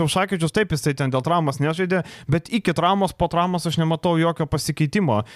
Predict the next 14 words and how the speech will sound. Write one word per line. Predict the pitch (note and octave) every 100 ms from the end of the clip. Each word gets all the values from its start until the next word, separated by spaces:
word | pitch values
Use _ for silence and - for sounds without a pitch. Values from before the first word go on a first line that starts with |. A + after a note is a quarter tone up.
| -
E, | B2+ A#2+
taip | A#2+ F3+
jisai | D3 C#3+
mėnesį | C3+ D#3+ D#3 -
nežaidė, | B2+ D#3 D#3 C#3
gal | B2 A#2 -
trūksta | - F3+ -
kažkiek | E3 - D#3 C3+
ritmo, | C#3+ F#3+ G3+ - - - -
bet | C#3+
Šakyčius | - G#3+ G3+ F#3 E3
nebėra | E3+ F3 G#3 D#3+
tas | C#3+
Šakyčius | - E3+ E3 C#3 C3